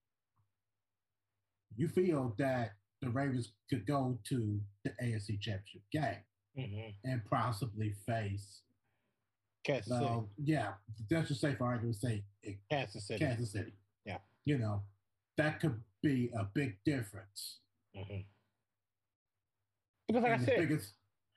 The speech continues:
Speaker 2: 'cause like I said, that, that, that Baltimore got something to prove.
Speaker 1: No.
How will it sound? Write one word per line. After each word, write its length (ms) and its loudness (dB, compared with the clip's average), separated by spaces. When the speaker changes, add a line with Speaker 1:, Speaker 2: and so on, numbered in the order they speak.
Speaker 2:
'cause 100 6
like 100 6
I 60 4
said, 140 4
that, 220 2
that, 220 2
that 260 4
Baltimore 300 4
got 180 2
something 200 2
to 60 -6
prove. 160 0
Speaker 1:
No. 200 -4